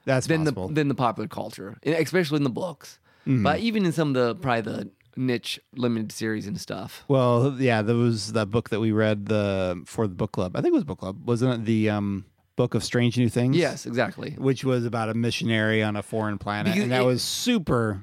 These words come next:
Speaker 1: faith-oriented, and we didn't necessarily like how it turned out, but
Speaker 2: But it was a person wrestling through things with some sort of, like, "I'm not the only person dealing with this."
Speaker 1: Yeah.
Speaker 2: You know, there, there is some sort of a higher power,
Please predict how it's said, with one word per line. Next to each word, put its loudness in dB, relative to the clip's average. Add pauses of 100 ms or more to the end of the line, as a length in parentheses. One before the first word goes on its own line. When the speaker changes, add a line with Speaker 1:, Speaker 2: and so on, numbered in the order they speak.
(100)
Speaker 1:
faith-oriented, 0
and 2
we 2
didn't 2
necessarily 0
like 0
how 2
it -8
turned 0
out, 2
but -2 (360)
Speaker 2:
But 2
it 6
was 4
a 2
person 0
wrestling 0
through -2
things 2
with -2
some 0
sort 2
of, -2
like, 0 (140)
"I'm 2
not 0
the 0
only 0
person -4 (160)
dealing 0
with -14
this." -20
Speaker 1:
Yeah. 4
Speaker 2:
You 0
know, 2
there, 4
there 2
is 0
some 2
sort 2
of -2
a -2
higher 2
power, 2